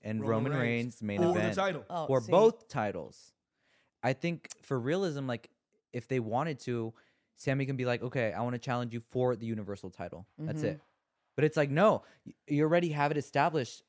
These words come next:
Speaker 1: at WrestleMania that Roman is defending both titles.
Speaker 2: And that's, and that's my, and that's my issue right there. My issue has always been the two titles on Roman's shoulders.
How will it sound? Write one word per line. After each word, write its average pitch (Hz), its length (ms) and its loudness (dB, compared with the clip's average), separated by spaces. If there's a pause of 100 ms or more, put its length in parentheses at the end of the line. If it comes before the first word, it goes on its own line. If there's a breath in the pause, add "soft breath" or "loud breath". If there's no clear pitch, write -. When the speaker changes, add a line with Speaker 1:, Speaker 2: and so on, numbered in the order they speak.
Speaker 1:
at 117 160 2
WrestleMania 131 540 -2
that 107 220 0 (320)
Roman 139 340 2
is 127 120 -4
defending 113 480 -2
both 123 260 2
titles. 117 520 -2
Speaker 2:
And 131 140 -14
that's, 143 220 -10 (100)
and 135 160 -12
that's 139 220 -6
my, 147 200 -6
and 135 160 -6
that's 139 180 -4
my 147 120 -6
issue 139 260 -8
right 123 240 -10
there. 117 160 -10
My 123 140 -12
issue 160 240 -6
has 135 120 -4
always 156 460 -4
been 117 400 -8 (380)
the 139 80 -8
two 151 260 -6
titles 143 360 -8
on 127 120 -10
Roman's 117 300 -12
shoulders. 113 320 -12